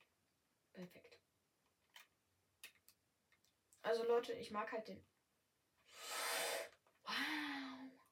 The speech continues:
Das ist nice. That's. Ich will auswechseln.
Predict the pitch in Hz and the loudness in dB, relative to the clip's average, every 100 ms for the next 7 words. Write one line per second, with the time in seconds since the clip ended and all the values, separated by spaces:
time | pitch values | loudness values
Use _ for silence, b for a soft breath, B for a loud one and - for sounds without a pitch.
0 | - - - _ _ _ _ _ - - | -20 -20 -20 _ _ _ _ _ -18 -6
1 | 202 - - - - - _ _ 220 214 | -2 -2 -4 -8 -12 -18 _ _ -8 -6
2 | 220 214 214 - - - - _ - 185 | -6 -8 -10 -16 -16 -16 -16 _ -16 -10
3 | 185 - - - - _ _ _ _ _ | -10 -10 -14 -14 -14 _ _ _ _ _
4 | _ _ _ _ _ _ _ _ _ _ | _ _ _ _ _ _ _ _ _ _
5 | _ _ _ _ _ _ _ _ _ _ | _ _ _ _ _ _ _ _ _ _
6 | _ _ _ _ _ _ _ _ _ _ | _ _ _ _ _ _ _ _ _ _
7 | _ _ _ _ _ _ _ _ 214 202 | _ _ _ _ _ _ _ _ -10 -8
8 | - 202 - 254 - 233 220 - 233 | -8 -10 -8 -8 -10 -12 -16 -16 -18